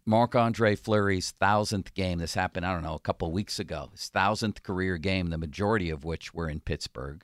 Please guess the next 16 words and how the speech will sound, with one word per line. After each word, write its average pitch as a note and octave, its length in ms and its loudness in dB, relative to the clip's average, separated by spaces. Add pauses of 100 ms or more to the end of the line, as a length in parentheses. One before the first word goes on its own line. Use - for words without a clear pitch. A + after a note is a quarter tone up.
still. C#2+ 440 -6 (1160)
And G#2 160 2
the F#2+ 60 0
Penguins F#2 420 -2
are D3 140 2
in A3 120 0
Minnesota. G2+ 640 -2 (160)
So A2+ 140 -4
it's G2+ 120 -4
gonna A2+ 120 0
be G#2 140 2
a F#2 40 0
very B2+ 320 0
emotional B2 800 0
evening. A2+ 480 -2 (1000)
And A2 520 2